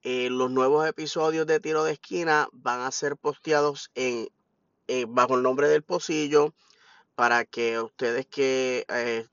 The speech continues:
mm, lamentablemente no tienen social media o no, no siguen en, en, en Twitter, pues, eh,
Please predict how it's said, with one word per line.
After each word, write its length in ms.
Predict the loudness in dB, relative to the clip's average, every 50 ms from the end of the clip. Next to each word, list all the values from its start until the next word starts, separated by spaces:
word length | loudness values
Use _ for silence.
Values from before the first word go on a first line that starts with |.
| _ -12
mm, 300 | -8 -8 -6 -6 -8 -12 _ _ _
lamentablemente 960 | -14 -14 -12 -6 -2 0 0 0 0 0 2 2 2 4 4 2 0 0 0 0
no 100 | 0 2
tienen 360 | 2 2 2 4 2 0 -2
social 420 | -2 -2 -2 -2 0 0 0 0
media 520 | 0 0 0 0 2 2 2 2 2 0 -2
o 200 | -4 -6 -6 -6
no, 400 | -6 -6 -6 -6 -4 -4 -4 -2
no 180 | 0 -2 -2
siguen 380 | 0 0 0 2 2 4 4 4
en, 260 | 4 4 2 2 -2 -2
en, 320 | -2 0 0 0 0 -2 -2
en 160 | -2 -2 -2
Twitter, 460 | -2 0 4 4 6 6 4 2 0 -4 -14 -20 -20 -20 -20 -20 _ _ 0
pues, 500 | 2 2 2 2 0 -2 -6 -8 -10 _ _ -10
eh, 800 | -6 -4 -2 0 0 0 0 0 -2 -2 -4 -4 -4 -6 -8